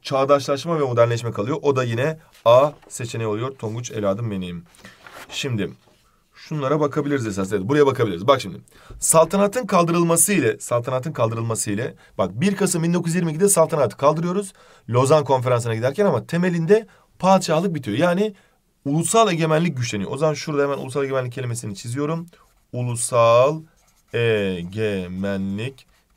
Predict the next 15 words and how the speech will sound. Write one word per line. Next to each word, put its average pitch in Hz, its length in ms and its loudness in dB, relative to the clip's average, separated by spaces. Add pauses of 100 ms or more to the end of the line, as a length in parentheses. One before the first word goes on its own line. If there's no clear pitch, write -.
ilkesi 120 360 -8
güçlendi. 98 380 -6 (460)
Ankara'nın 185 520 2
savunmaya 147 400 -2
elverişli 127 340 -4
olması 147 440 -4 (260)
başkent 156 360 -2
seçilmesindeki 127 800 -8 (220)
tabii 143 200 -2
ki 165 140 -6
bir 151 140 0
neden. 120 200 2
Ama 147 280 2 (800)
savunma 139 400 -2
kelimesi 151 520 0